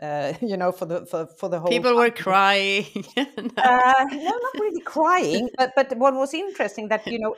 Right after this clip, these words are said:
Speaker 1: everyone had to do this, me
Speaker 2: Yeah.
Speaker 1: included. So, uh, and of course, here we brought in external help.
Speaker 2: Yeah.
Speaker 1: Uh, so we also get the, the really professional facilitation, digital tools to help us with this.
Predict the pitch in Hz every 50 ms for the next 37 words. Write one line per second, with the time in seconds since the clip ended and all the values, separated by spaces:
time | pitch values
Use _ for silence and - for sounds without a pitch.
0 | - _ - 269 349 381 339 311 302 247 202 185 185 165 170 165 165 - 143 151
1 | 151 151 135 127 131 151 151 - 170 175 196 202 196 175 156 151 - 156 151 147
2 | 147 - 190 349 - _ _ _ _ _ _ _ _ _ _ _ _ _ - -
3 | _ - - 202 196 196 196 190 190 190 180 - 196 196 190 185 - 202 185 -
4 | - 285 269 285 - - - - - 254 269 262 240 180 143 175 175 165 165 -
5 | 160 151 156 147 151 - - 160 147 143 143 131 143 139 - - - - - -
6 | _ - - _ _ _ _ _ _ _ 196 165 151 - - _ _ _ _ -
7 | - 170 165 - - - - 202 175 170 170 165 165 170 180 180 175 165 - 170
8 | 147 143 - 160 160 - 147 143 139 - - 156 151 143 135 131 127 190 233 233
9 | 226 190 170 170 - 175 - 170 156 147 - 147 139 131 135 _ - 156 - -
10 | 143 143 143 - 185 185 185 190 185 185 - 180 175 175 180 175 175 _ _ _
11 | 147 139 - - 233 254 202 214 - - 165 139 127 - - - 151 160 190 233
12 | 254 - - 214 185 196 185 185 190 - 185 - - 165 160 135 - 175 220 254
13 | - - -